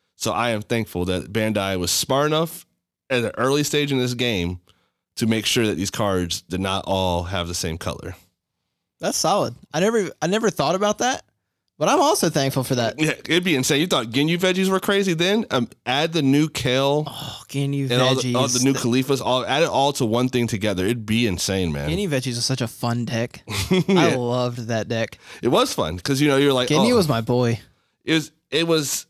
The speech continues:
Speaker 1: only two targets to hit onto
Speaker 2: Yeah.
Speaker 1: the board.
Speaker 2: Yeah.
Speaker 1: Now, add,
Speaker 2: <laughs>
Speaker 1: I don't know, there's, like, f-, six new
Speaker 2: So,
Speaker 1: targets.
Speaker 2: so many. <laughs>
Speaker 1: There's too many targets. So, like, I'm, that's my, that's my number one.
Speaker 2: All right. My number one thing I'm thankful for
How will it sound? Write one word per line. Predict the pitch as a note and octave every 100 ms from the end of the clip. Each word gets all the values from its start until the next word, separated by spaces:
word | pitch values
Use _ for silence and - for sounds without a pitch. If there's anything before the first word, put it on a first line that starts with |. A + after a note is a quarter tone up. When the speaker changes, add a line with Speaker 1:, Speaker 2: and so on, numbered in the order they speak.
| _ -
Speaker 1:
only | E3 F3+ D3+
two | - - F#3+
targets | - G#3 D#3 - - - - - _ _ -
to | A#2+
hit | E2+ F3 E3 A2
onto | A#2 G3+
Speaker 2:
Yeah. | F#3+
Speaker 1:
the | G#2+
board. | B2 D2+ D#2 _ _
Speaker 2:
Yeah. | G4 - A2+
Speaker 1:
Now, | G#2 - _ _ _ _
add, | A#2 B2+ C#3+ D#3 -
Speaker 2:
<laughs> | E4 F#3+ G#3 G3+ E3+ - - - - -
Speaker 1:
I |
don't | E2
know, | D2 E2+
there's, | G2
like, | G2
f-, | E2 - -
six | - - F#2+
new |
Speaker 2:
So, | D#2 -
Speaker 1:
targets. | F#3+ F3
Speaker 2:
so | D#3 B2
many. | A#2 A#2 C#3+ D#3+
<laughs> |
Speaker 1:
There's | - D3 A#3
too | G3+
many | E2
targets. | F2 D#2 D2+ - - - _ _ _ _ _
So, | - G2+
like, | F2+ -
I'm, | A#2+ A#2 E2+
that's | A2+ A#2
my, | A#2+ G2+ F#2+
that's | B2 B2+
my | A#2+
number | A2+ F2+ E2+
one. | F2 F2+ F2+ - - - - -
Speaker 2:
All | C#3
right. | A#2+ -
My | C3 C#3+ G#3
number | G#3 F#3 E3+
one | D3 C#3 C3+ C#3 C#3
thing | D3 D3
I'm | B2+
thankful | B2 B2+ - D3+
for | E3 F3 F#3